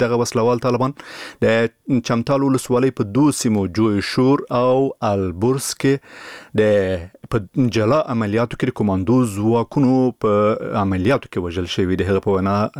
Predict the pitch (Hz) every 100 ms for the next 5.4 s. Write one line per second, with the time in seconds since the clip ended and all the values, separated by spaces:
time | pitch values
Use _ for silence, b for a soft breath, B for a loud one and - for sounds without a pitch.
0 | 107 95 98 104 95 110 117 131 - -
1 | 110 101 117 117 - 104 98 90 - 98
2 | 101 90 98 92 90 90 87 90 98 95
3 | 123 113 104 117 107 143 139 147 B B
4 | B B 120 120 127 131 120 107 123 113
5 | 117 110 117 117